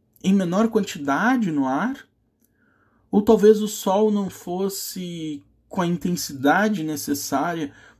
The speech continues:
para que pudesse o solo dar frutos.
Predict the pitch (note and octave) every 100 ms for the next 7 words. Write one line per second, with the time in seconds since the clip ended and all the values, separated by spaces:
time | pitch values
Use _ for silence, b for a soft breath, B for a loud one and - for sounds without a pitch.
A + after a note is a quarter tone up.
0 | _ D#3 D3 D#3 - D3+ C3+ C#3 D3 -
1 | - D3+ C#3 A#2+ _ _ - C#3+ - C3+
2 | C#3+ D#3 D3 C#3 B2 C#3+ D#3+ A3 - -
3 | -